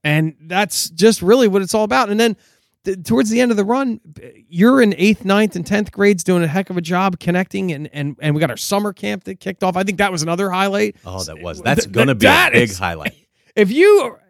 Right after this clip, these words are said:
Speaker 1: we're still taking applications. I just talked to the ladies in the office. They just told me they're still accepting. If you're within the sound of my voice and you want your son or daughter to have a thriving, uh, experience, come on out and check out our,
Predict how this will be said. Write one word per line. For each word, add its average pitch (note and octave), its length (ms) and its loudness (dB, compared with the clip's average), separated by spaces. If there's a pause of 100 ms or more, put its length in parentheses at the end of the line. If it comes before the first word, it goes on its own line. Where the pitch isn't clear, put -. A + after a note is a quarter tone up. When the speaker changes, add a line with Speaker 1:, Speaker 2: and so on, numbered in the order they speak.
(120)
Speaker 1:
we're C4 200 6
still F4+ 200 0
taking A#3 560 -4
applications. F#3 500 -2
I D3 80 2
just D#3 220 -10
talked F3+ 220 -6
to D#3 200 -8
the D3+ 220 -4
ladies D#3 320 2
in D#3 80 0
the D#3 60 2
office. C#3 320 -2
They D#3 120 -4
just E3 180 -8
told E3 140 -2
me D3+ 80 -2
they're C#3 140 -4
still C#3 200 -12
accepting. B2 440 -14 (560)
If C#3+ 140 -2
you're G#3 140 4
within A3 220 2
the F#3+ 80 0
sound F#3 220 0
of F3 60 2
my E3+ 100 4
voice D3+ 320 0
and B2+ 160 -4
you D3 100 -2
want E3 200 -6
your C#3+ 80 -12
son D3+ 240 -4
or C#3 40 -2
daughter C3 280 0
to A#2 60 -6
have A2+ 140 -6
a A2 60 -8
thriving, B2+ 680 -6 (180)
uh, A2 260 -16
experience, A#2+ 680 -12 (200)
come E3 160 0
on G3 120 2
out F3 120 -2
and C3+ 80 -16
check C#3 160 -8
out C3+ 100 -4
our, A#2 140 -4